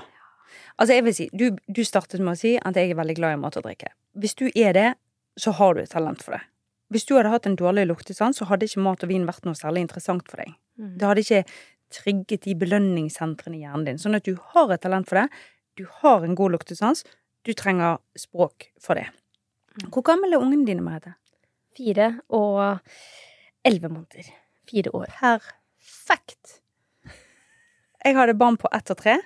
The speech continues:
Speaker 1: eh, og jeg måtte lære meg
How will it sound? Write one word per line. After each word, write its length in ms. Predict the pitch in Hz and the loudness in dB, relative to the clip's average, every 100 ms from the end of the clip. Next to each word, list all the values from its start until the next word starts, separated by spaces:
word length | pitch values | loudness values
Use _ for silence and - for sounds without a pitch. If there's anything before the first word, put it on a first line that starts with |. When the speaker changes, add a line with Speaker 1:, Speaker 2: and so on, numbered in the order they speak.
| _ _ _ _ - | _ _ _ _ -4
Speaker 1:
eh, 540 | 208 196 190 190 190 - _ _ 208 | -2 0 0 0 -2 -4 _ _ -2
og 300 | 202 202 _ _ _ _ _ _ _ _ | -2 -2 _ _ _ _ _ _ _ _
jeg 100 | 226 | 2
måtte 380 | 208 - 202 - _ _ _ _ _ _ | 2 2 2 2 _ _ _ _ _ _
lære 540 | 196 196 190 185 185 202 | -4 0 2 2 2 0
meg 240 | 180 165 | 0 -2